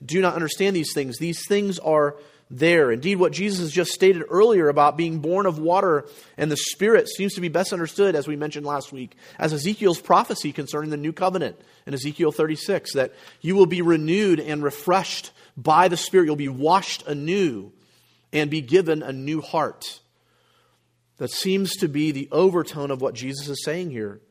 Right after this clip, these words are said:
So Jesus then takes this challenge a bit further and applies it to what ha-, he has been proclaiming and what the Pharisees already reject, which is what Jesus is proclaiming and has been proclaiming in what we see in verse eleven. So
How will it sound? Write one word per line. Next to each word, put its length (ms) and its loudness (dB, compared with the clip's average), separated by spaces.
So 120 2
Jesus 360 0
then 240 2
takes 280 0
this 160 0
challenge 400 -2
a 60 -4
bit 160 0
further 540 4
and 140 0
applies 360 4
it 100 -2
to 100 -2
what 160 4
ha-, 240 4
he 160 -4
has 100 6
been 160 -2
proclaiming 720 -2
and 80 -4
what 80 4
the 80 -2
Pharisees 580 2
already 480 4
reject, 540 2
which 160 -2
is 220 -2
what 200 6
Jesus 320 -4
is 140 -4
proclaiming 560 0
and 80 -4
has 260 0
been 160 -4
proclaiming 640 -6
in 160 -4
what 160 4
we 100 0
see 220 -4
in 100 -2
verse 240 -2
eleven. 540 0
So 320 0